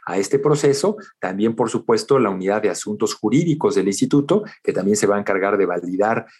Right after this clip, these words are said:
entre otras cosas, que los requisitos de carácter jurídico son cumplidos por los participantes,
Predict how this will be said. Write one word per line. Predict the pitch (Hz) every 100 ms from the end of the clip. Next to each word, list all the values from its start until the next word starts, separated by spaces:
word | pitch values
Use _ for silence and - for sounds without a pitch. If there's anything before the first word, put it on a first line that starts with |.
| -
entre | 98 92 104
otras | 110 110
cosas, | - 120 110 113 - _
que | 113 110 117 -
los | 101 95
requisitos | 98 101 120 - 98
de | 85
carácter | 95 98 104 - 110 110 -
jurídico | - 110 139 135 123 143 143
son | - 113 117
cumplidos | 104 95 110 110 104
por | - 101 110 - - -
los | 98 95 - -
participantes, | 127 - 156 156 156 196